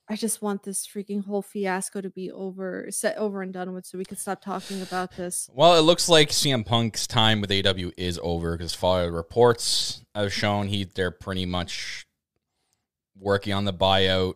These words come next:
Speaker 2: and ninety percent of the roster don't want him there and say he's a nightmare to deal with backstage. So don't think he's gonna be back. Really don't think he's gonna be back, but we'll see. Again, like I said, I said it on the last show. You never know.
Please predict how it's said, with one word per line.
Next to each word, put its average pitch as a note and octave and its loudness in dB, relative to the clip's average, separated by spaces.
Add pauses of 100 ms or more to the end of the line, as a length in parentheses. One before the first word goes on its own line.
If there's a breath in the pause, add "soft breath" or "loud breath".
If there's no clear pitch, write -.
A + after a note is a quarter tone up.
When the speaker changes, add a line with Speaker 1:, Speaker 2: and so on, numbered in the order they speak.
Speaker 2:
and E2 -8 (220)
ninety F#2+ -4
percent F2+ -4
of E2+ -6
the E2+ -4
roster E2 -4
don't E2 -8
want E2+ -6
him E2 -8
there E2 -4
and D#2+ -8
say E2 -6
he's E2+ -10
a F2 -6
nightmare E2 -8
to D#2+ -14
deal D#2 -10
with D2+ -10
backstage. D2 -10
So D2+ -10 (1300 soft breath)
don't F#3 8
think F#3+ 6
he's E3 2
gonna D#3+ 2
be D3+ -2
back. C3+ 4 (500)
Really G2+ 0
don't G2+ -2
think G2 -2
he's F#2 -6
gonna F2+ -6
be E2+ -8
back, D#2+ -6 (120)
but - -8
we'll F2 -6
see. D#2+ -6 (200)
Again, D2+ -10 (240)
like C#3 -4
I B2 2
said, A#2+ 4
I A2+ 4
said C3 2
it G#2 0
on F2 -4
the E2 -6
last E2 -6
show. D2+ -8 (120)
You B2+ -6
never B2+ 2
know. E2+ -4